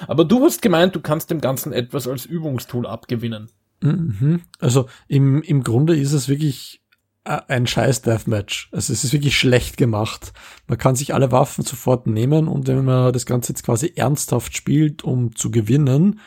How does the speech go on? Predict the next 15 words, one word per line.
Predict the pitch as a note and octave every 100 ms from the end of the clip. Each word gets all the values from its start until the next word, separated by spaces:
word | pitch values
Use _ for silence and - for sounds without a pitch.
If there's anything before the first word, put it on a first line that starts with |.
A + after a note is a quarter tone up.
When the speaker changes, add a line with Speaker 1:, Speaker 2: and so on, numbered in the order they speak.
| - _
Speaker 2:
dann | - B2 C#3
läuft's | A#2+ B2+ -
halt | D3
drauf | C3 B2
raus, | G#2+ C3+ -
dass | B2+
man | C#3 C3
mit | B2+
der | -
M | C3
vier | B2+ C3
sechzehn | - B2 - - C#3 C3+
mit | B2 B2+ B2 - - - _
voller | - - C3+
Munition | C3+ C3 B2 - A#2 C#3 D3